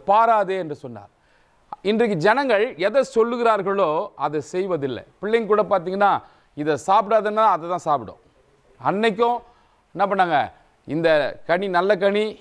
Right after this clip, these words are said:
இது கெட்ட கனி, இதை சாப்பிடலாம், இதை சாப்பிடக்கூடாதுன்னு கடவுள் சொன்னார்.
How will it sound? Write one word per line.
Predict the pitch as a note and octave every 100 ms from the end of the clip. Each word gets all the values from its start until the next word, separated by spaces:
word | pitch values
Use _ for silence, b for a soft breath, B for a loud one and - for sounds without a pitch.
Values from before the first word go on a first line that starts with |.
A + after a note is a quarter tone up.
| -
இது | C#3+ C#3
கெட்ட | E3 F3
கனி, | D#3+ D3 A2 -
இதை | C3+
சாப்பிடலாம், | C3 F3+ G3 G3+ G3+ G3+ -
இதை | C3+ B2+
சாப்பிடக்கூடாதுன்னு | F#3+ G#3+ G#3 F#3 F#3 F3 F#3 -
கடவுள் | - E3 F3+
சொன்னார். | D3+ D#3 D3+ G2+